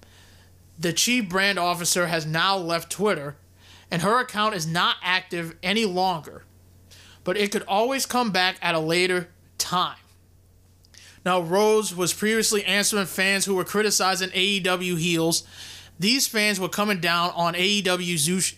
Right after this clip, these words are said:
use of women's wrestling while questioning why A E W Heels exists. Rhodes was also trying to state that A E W Heels was a platform for female wrestling fans and not for, not of,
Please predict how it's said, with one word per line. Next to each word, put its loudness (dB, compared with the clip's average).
use 2
of -2
women's 0
wrestling -2
while -2
questioning -2
why 2
A 2
E 2
W -2
Heels 0
exists. -2
Rhodes 0
was -2
also 0
trying 0
to -2
state 0
that -2
A 2
E 0
W 0
Heels 0
was 0
a -2
platform 0
for -4
female 0
wrestling 0
fans -2
and 0
not 2
for, 0
not 2
of, -6